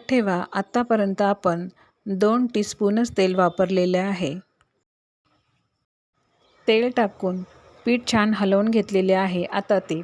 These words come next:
पाच मिनिटासाठी आपण बाजूला ठेवून देऊ, म्हणजे तेल त्याच्यामध्ये छान मुरले जाईल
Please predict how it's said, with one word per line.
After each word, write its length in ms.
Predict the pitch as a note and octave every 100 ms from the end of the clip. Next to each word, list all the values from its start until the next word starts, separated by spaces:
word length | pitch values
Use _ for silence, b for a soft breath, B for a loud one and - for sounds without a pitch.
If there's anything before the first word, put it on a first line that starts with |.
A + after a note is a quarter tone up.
| -
पाच 240 | F#3+ G#3+
मिनिटासाठी 640 | A#3+ G#3 G3+ G3 G3+ G3 G3
आपण 380 | G#3 G3+ E3+ F3+ B B B B
बाजूला 440 | F#3+ F#3+ F#3+ G#3 A3+
ठेवून 380 | A#3 A#3 G3 G3
देऊ, 220 | F3+ F3+
म्हणजे 420 | F#3+ G#3+ G3+ D#3 - b b _ G#3+
तेल 200 | A3+ A#3
त्याच्यामध्ये 520 | A3 G#3 G3+ G3 G3 G3+
छान 280 | A3+ F3+ F#3+
मुरले 420 | F#3 F#3+ G3 G#3+
जाईल 340 | G#3+ G3 F3+